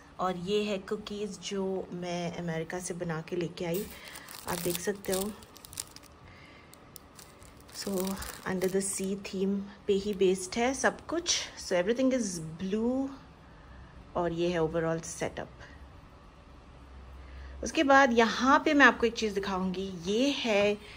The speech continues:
uh, return gifts। So ये सारे boxes हैं return gift के और इसमें भी cookies है और, um, pretzels है। So yeah, these are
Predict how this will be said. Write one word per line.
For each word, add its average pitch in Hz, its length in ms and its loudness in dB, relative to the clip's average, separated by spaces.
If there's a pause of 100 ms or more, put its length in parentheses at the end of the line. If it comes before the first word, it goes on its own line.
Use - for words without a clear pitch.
(400)
uh, 185 240 8
return 196 520 6
gifts। - 380 0 (1600)
So - 100 -4
ये 185 160 4
सारे 190 500 2 (160)
boxes 180 500 2
हैं 202 180 -2
return 180 380 -6
gift 175 360 -12
के 214 140 -8 (1400)
और 175 200 2
इसमें 196 420 -2
भी 214 340 -4 (420)
cookies 233 460 -4
है 208 480 0 (680)
और, 175 520 2
um, 165 520 -2 (280)
pretzels 247 600 -2
है। 202 460 -2 (440)
So 175 60 -8
yeah, - 480 -8
these 170 140 -8
are 165 260 -6